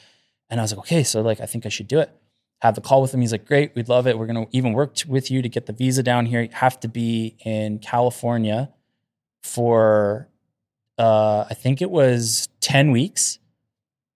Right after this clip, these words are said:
And I would have missed my daughter's first birthday. So the timing might be off there a little bit. But I would have missed my daughter's first birthday. The payment was, like, a hundred and, hundred and fifty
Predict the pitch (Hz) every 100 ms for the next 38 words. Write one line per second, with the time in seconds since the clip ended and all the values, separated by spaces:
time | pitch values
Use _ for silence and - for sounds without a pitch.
0 | _ 127 120 117 113 110 107 107 104 -
1 | _ _ _ - 113 117 107 117 117 123
2 | 113 113 107 - 127 127 - 107 - 104
3 | 127 165 _ _ _ _ _ - 110 101
4 | - 110 104 104 107 107 104 120 113 123
5 | 127 - 175 _ _ _ _ _ _ _
6 | _ 113 120 127 139 - 147 135 131 120
7 | - 127 - 110 110 - 120 147 - -
8 | 107 - 131 131 139 139 117 123 113 110
9 | _ - - - 131 131 127 143 135 127
10 | 120 117 110 107 107 107 _ 143 156 156
11 | 123 - - 135 - - 120